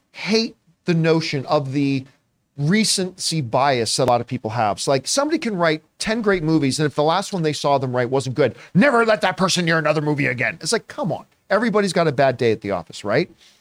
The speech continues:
So when I heard this question about, "Hey, should we re-, be replacing the writer for Kang Dynasty because they just did Ant-Man and the Wasp: Quantumania," my first reaction is to say, "Come on, one bad day at the office." But then when I sat down and started going through Jeff's resume,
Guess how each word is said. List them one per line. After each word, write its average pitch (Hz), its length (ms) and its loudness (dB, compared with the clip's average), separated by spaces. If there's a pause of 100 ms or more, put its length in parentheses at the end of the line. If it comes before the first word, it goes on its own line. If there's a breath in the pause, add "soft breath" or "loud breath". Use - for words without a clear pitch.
(240 soft breath)
So - 160 0
when 214 100 2
I 202 100 2
heard 262 260 0
this 254 160 0
question 202 380 0
about, 147 160 2
"Hey, 180 100 0
should 214 200 -4
we 349 120 2
re-, 440 160 0 (240)
be 165 120 2
replacing 156 680 0 (640)
the 165 80 2
writer 160 320 4
for 151 160 0
Kang 151 300 0
Dynasty 143 320 0
because 156 220 -2
they 151 100 2
just 165 180 -4
did 151 140 -2
Ant-Man 147 240 0
and 135 80 0
the 131 60 0
Wasp: 131 220 0
Quantumania," 131 640 0
my 170 140 2
first 370 320 0
reaction 170 300 0
is 139 80 -8
to 156 60 0
say, 147 40 0
"Come 226 180 -6
on, 135 160 0 (100)
one 196 340 2
bad 160 320 2
day 139 160 4
at 131 100 -2
the 113 140 -2
office." - 440 -4 (920)
But 233 100 -2
then 370 100 2
when 440 80 2
I 415 80 2
sat 262 300 0
down 226 140 0
and 220 120 0
started 190 260 0
going 170 180 0
through 156 120 -6
Jeff's 139 320 -2
resume, 113 600 -2